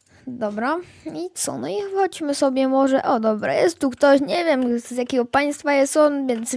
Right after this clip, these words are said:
może coś będzie nam pisał, ale mam prze-, ben-, mam przetłumaczone, więc no. I dobra, więc co? No ma, jest za-, ma zablokowane drzwi, więc jest szansa, że coś, ktoś może być w środku.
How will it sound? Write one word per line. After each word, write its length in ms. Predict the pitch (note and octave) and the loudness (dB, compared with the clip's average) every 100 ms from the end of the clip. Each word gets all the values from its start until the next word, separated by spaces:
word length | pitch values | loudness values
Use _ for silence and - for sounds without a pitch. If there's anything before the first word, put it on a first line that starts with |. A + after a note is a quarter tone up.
| B3 | -6
może 380 | D4 D#4+ C#4+ C4+ | -2 2 2 2
coś 160 | C4+ | 0
będzie 300 | A#3+ A#3+ A#3+ | 2 2 0
nam 180 | A3+ A3 | -2 -2
pisał, 320 | D4+ D#4 D#4 | -4 2 4
ale 200 | D4 D4 | 4 4
mam 160 | D4+ C#4+ | 2 0
prze-, 200 | C4+ C4 | 2 2
ben-, 400 | C#4 C#4+ C4+ - | 2 -2 -6 -4
mam 160 | D#4+ D4+ | -2 0
przetłumaczone, 600 | D4+ C#4+ C4+ C4+ A3+ A3 | -2 0 0 0 -2 -4
więc 300 | A3+ A3+ - | -6 -10 -12
no. 160 | G#3+ - - - - - - - - | -16 -16 -20 -20 -20 -20 -20 -20 -14
I 160 | D4+ C#4 | -4 2
dobra, 380 | C4 G#3+ G#3 | 4 4 2
więc 460 | A#3+ D#4 E4 - - - | 2 0 0 -2 -6 -4
co? 240 | A#3+ G3+ | -2 -2
No 240 | F3 D#4 G4+ | -4 -4 -2
ma, 180 | F#4 | 0
jest 220 | F#4 F#4 E4 | 2 4 4
za-, 80 | |
ma 260 | D4+ D#4 D#4+ | 2 4 6
zablokowane 680 | D#4 C#4+ D4 D4 C4+ C4 A#3+ | 6 4 4 4 4 2 0
drzwi, 240 | G#3+ A#2 | -4 -12
więc 340 | - - - | -14 -14 -10
jest 240 | C#4 C#4+ - | -8 -4 -2
szansa, 380 | D4+ D#4+ E4 D#4+ | -2 0 0 2
że 260 | D#4+ E4 F4 | 2 0 -2
coś, 280 | G4+ G4 G4 | -4 -2 -4
ktoś 200 | - F#4+ F#4 | -2 0 2
może 200 | F4+ E4 | 2 2
być 140 | D4+ | 0
w 40 | - | -4
środku. 560 | C#4 A3+ - C4 E4 | -4 -4 -4 -2 -2